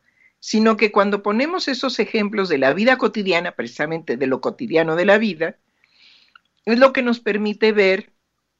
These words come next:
en qué puntos las mujeres se fallan a sí mismas. Y creo que la pretensión del programa es precisamente eso.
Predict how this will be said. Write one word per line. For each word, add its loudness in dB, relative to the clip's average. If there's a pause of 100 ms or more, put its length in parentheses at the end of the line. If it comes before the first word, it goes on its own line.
(580)
en 0
qué 2
puntos -2 (340)
las -2
mujeres 2
se -4
fallan 0
a -10
sí -12
mismas. -14 (640)
Y -12
creo 6
que -4
la 0
pretensión -6
del -8
programa -2
es -6
precisamente -4
eso. -6